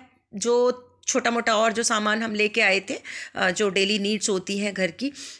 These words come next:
उम, वो सारा सामान की अनपा-, उसको अनपैक करने लगी परी यहाँ पे। और यहाँ पे पता है वो जो बुग्गू था ना, वो भी बहुत शैतानी कर रहा था, बहुत ज़्यादा।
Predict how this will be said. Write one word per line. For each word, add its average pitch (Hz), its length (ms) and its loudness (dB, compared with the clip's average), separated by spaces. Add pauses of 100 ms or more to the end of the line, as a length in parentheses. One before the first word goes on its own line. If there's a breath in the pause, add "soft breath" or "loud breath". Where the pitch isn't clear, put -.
उम, 208 60 -6
वो 208 340 0
सारा 202 320 2
सामान 196 500 -2
की 214 180 -6
अनपा-, 196 520 0
उसको 208 260 -4
अनपैक 190 460 0
करने 196 240 -2
लगी 190 280 0
परी 190 240 -2
यहाँ 190 400 -2
पे। 262 120 2 (300 loud breath)
और 202 140 2
यहाँ 208 400 2
पे 208 80 2
पता 196 220 0
है 220 80 2
वो 196 220 -2
जो 190 140 -4
बुग्गू 180 320 -4
था 214 140 -2
ना, 202 80 -2
वो 190 100 -2
भी 202 100 -2
बहुत 185 200 -4
शैतानी 175 400 -2
कर 175 60 -4
रहा 156 100 -4
था, 196 80 -6
बहुत 165 520 -6
ज़्यादा। - 400 -8